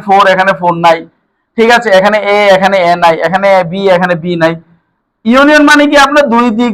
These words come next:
দিয়ে মিলতে হবে, তাহলে আমাদের মিলছে কি বলেন তো? টু, টু। তাহলে আমাদের অ্যান্সার কি বলেন তো? শুধু টু। কত সহজ না? একদম সহজ, ঠিক আছে? এখন আমরা অ্যান্সার, আহ, গ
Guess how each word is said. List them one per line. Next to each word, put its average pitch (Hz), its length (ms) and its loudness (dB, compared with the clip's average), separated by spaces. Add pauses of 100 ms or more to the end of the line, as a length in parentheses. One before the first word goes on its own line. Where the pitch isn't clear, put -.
দিয়ে 233 200 -2
মিলতে 220 240 -2
হবে, 208 180 2
তাহলে 202 220 0
আমাদের 208 280 2
মিলছে 214 280 -6
কি 220 120 0
বলেন 208 220 2
তো? 220 40 -2 (120)
টু, 214 80 -6 (140)
টু। 185 80 -4 (540)
তাহলে 185 180 0
আমাদের 196 220 2
অ্যান্সার 185 340 2
কি 185 140 0
বলেন 175 240 0
তো? 180 80 2 (760)
শুধু 190 160 -2 (100)
টু। 180 80 0 (360)
কত 208 120 -2 (120)
সহজ 170 220 2 (120)
না? 170 60 0 (500)
একদম 175 380 -2 (120)
সহজ, 123 280 -6 (520)
ঠিক 214 200 0
আছে? 240 180 -4 (440)
এখন 180 260 0 (100)
আমরা 240 200 2
অ্যান্সার, 202 280 0 (140)
আহ, 160 380 4 (440)
গ - 20 0